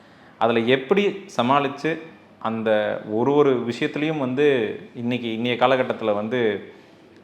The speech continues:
சென்ட்ரல் கவர்மெண்ட்டை சண்டை போட்டு தான் நிறைய விஷயம் வாங்க வேண்டியது இருக்கு. So அதுதான் நம்மளுக்கு, அ, ஒரு, ஒரு முன்னோடியாக இருக்கணும், ஒரு, ஒரு முன்னத-, உன்னதமான விஷயமா இருக்கணுமே தவிர எங்கேருந்து வந்தார், எந்த ஊர்லேருந்து வந்திருக்காருங்கிற விஷயம் வந்து இந்த இடத்துல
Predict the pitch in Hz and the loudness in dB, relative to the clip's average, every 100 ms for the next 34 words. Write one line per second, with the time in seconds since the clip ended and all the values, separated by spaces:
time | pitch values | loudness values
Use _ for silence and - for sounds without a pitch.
0 | - 104 131 151 143 123 107 117 127 127 | -14 0 2 4 4 2 0 2 2 2
1 | 113 123 110 113 107 120 104 113 110 98 | 0 0 2 0 0 -2 0 0 -2 -4
2 | 92 - - - - 104 98 113 143 151 | -8 -10 -14 -16 -12 -6 -2 2 4 4
3 | 170 160 139 131 123 117 110 107 - - | 4 2 0 -2 0 0 -2 -4 -12 -20
4 | - 110 98 98 - - 101 104 98 - | -12 -8 -6 -8 -12 -8 -4 -2 -4 -6
5 | - - - - - - - - 110 107 | -12 -20 -20 -20 -20 -20 -20 -2 2 4
6 | 107 127 151 151 156 147 131 123 127 120 | 4 4 4 6 6 6 4 0 0 0
7 | 110 107 110 107 113 143 147 143 123 143 | 0 0 2 2 0 2 2 2 0 0
8 | 151 156 160 156 127 143 139 117 113 107 | 2 2 2 0 0 0 2 2 0 -2
9 | 107 101 117 127 101 - - - 113 127 | -2 0 2 2 0 -6 -20 -10 -2 0
10 | 147 156 139 120 120 123 117 123 147 135 | 4 2 2 0 4 4 2 2 0 2
11 | 127 120 107 110 113 117 113 113 101 104 | 0 0 -2 -2 2 2 2 0 -2 -4
12 | 139 117 107 113 104 113 110 117 127 117 | -4 -4 -2 -4 0 2 0 0 2 2
13 | 98 | 2